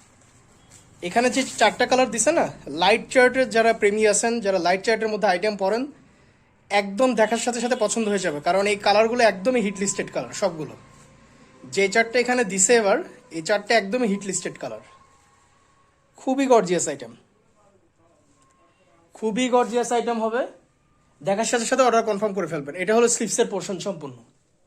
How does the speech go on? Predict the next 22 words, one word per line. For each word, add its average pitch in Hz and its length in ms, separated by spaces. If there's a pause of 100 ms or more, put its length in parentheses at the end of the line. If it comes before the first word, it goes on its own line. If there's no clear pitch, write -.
(760)
এটা 202 180
যেটা 226 180
দেখতেছেন 233 380
এটা 233 120
হলো 233 180
সম্পূর্ণ 226 260 (100)
স্লিভসের 214 380
পোর্শন। 143 240 (3500)
দোপাট্টাও 247 420
দেখাই 247 200
দিব 240 80 (120)
আমরা, 214 160 (500)
এটার 214 240
যে 226 60 (100)
দোপাট্টা 214 360
এটাও 220 220
দেখাই 196 240
দিব। 202 80 (760)
আর 165 200 (280)
এটার 220 220
যে 262 80 (180)
বোরিং 220 200